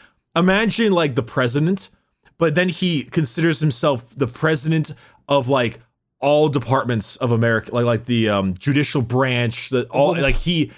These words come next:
Speaker 1: he is, like, he has taken up both positions.
Speaker 2: Wow.
Speaker 1: He is
Speaker 2: That's a
Speaker 1: number one.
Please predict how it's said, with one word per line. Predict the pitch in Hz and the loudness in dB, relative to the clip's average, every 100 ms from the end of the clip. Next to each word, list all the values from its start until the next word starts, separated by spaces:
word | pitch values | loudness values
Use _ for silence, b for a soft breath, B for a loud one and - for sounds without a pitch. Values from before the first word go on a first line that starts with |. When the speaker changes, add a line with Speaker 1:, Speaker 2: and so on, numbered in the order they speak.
| B | B
Speaker 1:
he | B 180 196 | B 0 2
is, | 180 165 | 2 2
like, | 147 117 - b b _ _ _ - | 0 -2 -8 b b _ _ _ -20
he | - 180 | -6 0
has | 170 | 0
taken | - - 190 175 | 0 0 2 2
up | 151 | 0
both | 120 156 120 | 0 0 0
positions. | 127 123 143 - 78 - - _ _ _ _ 113 98 | -2 -2 -2 -6 -14 -14 -14 _ _ _ _ _ -16
Speaker 2:
Wow. | 104 110 95 82 - - | -12 -12 -12 -14 -14 -2
Speaker 1:
He | 151 | 2
is | 165 143 | 2 2
Speaker 2:
That's | 143 | 2
a | |
Speaker 1:
number | 147 175 190 180 175 165 | 4 4 2 4 4 4
one. | 143 135 98 82 | 4 2 0 -4